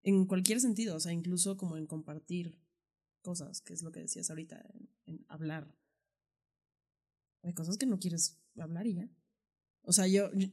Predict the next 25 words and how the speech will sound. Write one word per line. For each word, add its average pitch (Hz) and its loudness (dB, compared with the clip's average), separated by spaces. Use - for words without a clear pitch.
yo 220 2
la 302 2
verdad 185 2
soy 190 8
una 190 4
oversharer. 185 0
O 196 0
sea, 190 4
como 190 2
que 180 -4
sí, 202 6
de 175 -2
la 170 -2
nada 190 0
sí, 180 -2
o 175 2
sea, 170 -2
le 196 2
cuento 233 6
mi 180 4
vida 180 4
entera. 175 2
<laughs> - 12
Pero, 233 4
pero, 226 6